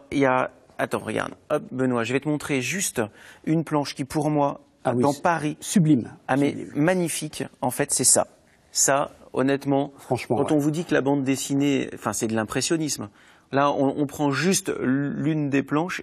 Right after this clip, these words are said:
Speaker 1: et, et on met au musée d'Orsay et ça a sa place.
Speaker 2: Non, mais quel travail, quand même. J'im-, je sais même pas combien de temps il a mis, là, le dessinateur,
Speaker 1: Laurent
Speaker 2: pour faire
Speaker 1: Colognier,
Speaker 2: ça, mais
Speaker 1: magnifique.
Speaker 2: extraordinaire.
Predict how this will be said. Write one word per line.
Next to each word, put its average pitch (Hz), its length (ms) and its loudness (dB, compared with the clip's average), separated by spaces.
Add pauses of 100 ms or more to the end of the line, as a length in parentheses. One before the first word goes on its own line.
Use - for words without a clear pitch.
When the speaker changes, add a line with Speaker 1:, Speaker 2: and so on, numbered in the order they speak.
Speaker 1:
et, 123 320 2
et 123 60 4
on 120 120 2
met 127 160 4
au 123 80 4
musée 120 260 4
d'Orsay 113 380 0
et 135 80 0
ça - 140 -2
a 107 60 0
sa 131 140 -2
place. 107 240 -4
Speaker 2:
Non, 123 100 2
mais 117 120 2
quel 127 200 2
travail, 113 380 0
quand 117 80 -2
même. 113 140 0
J'im-, 139 240 2
je 156 180 4
sais 196 160 4
même 196 180 6
pas 202 120 4
combien 175 260 4
de 156 60 2
temps 165 160 2
il 147 100 4
a 131 60 4
mis, 139 120 8
là, 123 140 4
le 117 160 4
dessinateur, 131 300 4
Speaker 1:
Laurent 151 140 4
Speaker 2:
pour 135 100 0
faire 135 80 4
Speaker 1:
Colognier, 117 320 4
Speaker 2:
ça, 139 100 4
mais 123 140 2
Speaker 1:
magnifique. 135 560 0
Speaker 2:
extraordinaire. 107 720 2